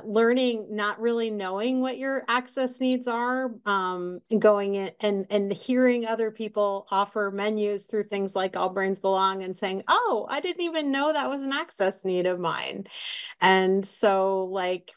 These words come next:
when I took my kids to the first vaccine clinic that we went to through All Brains Belong, um, just having this menu of options and being like,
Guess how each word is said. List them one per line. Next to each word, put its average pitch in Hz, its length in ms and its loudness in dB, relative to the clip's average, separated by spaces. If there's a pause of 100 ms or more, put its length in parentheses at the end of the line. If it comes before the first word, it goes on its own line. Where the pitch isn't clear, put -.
when 185 240 4
I 180 120 0
took - 360 -4
my 180 220 2
kids 180 460 -2
to 190 120 2
the 180 120 2
first 185 340 -6
vaccine 180 400 2
clinic 190 380 -4
that 165 120 0
we 170 100 -2
went 175 260 -2
to 180 140 0
through 175 200 -2
All 170 140 2
Brains 170 320 -4
Belong, 170 500 0 (640)
um, 247 320 4
just 269 400 -6
having 285 400 0
this 254 200 -4
menu 247 300 2
of 214 140 -2
options 190 500 -4
and 190 140 0
being 190 200 -2
like, 180 300 -2